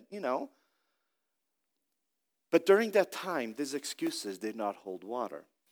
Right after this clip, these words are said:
It's just like that woman that, that came home with a very expensive and, and exuberant dress, and her husband goes, "Why did you buy such an expensive dress?"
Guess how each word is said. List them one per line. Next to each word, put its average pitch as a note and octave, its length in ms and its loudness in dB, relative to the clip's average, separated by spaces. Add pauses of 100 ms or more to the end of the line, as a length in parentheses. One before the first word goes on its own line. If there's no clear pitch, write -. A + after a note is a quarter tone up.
(100)
It's C3+ 100 0
just D3 200 -2
like C#3+ 180 10
that B2+ 160 6
woman C3 380 4
that, B2 220 8 (420)
that C3 420 8
came C#3+ 220 6
home C#3 340 10
with B2 180 4
a A#2+ 60 4
very D#3 340 6
expensive C3+ 840 0 (280)
and, B2 540 4
and A#2 320 -2
exuberant A#2 920 2 (240)
dress, B2 560 6
and A2 120 -4
her A2 140 0
husband C3+ 420 0
goes, A2+ 460 4 (640)
"Why D4 180 10
did D4 200 0
you C#4+ 100 4
buy C4+ 280 6
such - 420 4
an C4+ 100 2
expensive C4+ 800 4
dress?" A#3+ 680 4